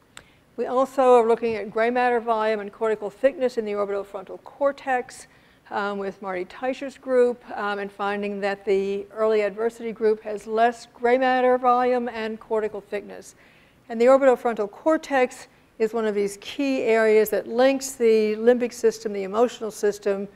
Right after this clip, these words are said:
to the higher order regulatory functions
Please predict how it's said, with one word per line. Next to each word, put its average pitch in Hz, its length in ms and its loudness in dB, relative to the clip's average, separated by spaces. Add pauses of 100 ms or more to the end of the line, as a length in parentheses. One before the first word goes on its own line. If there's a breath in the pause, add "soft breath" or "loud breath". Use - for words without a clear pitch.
(300 soft breath)
to 277 440 0
the 233 120 4
higher 220 440 4
order 208 360 4
regulatory 190 720 0
functions 185 640 -10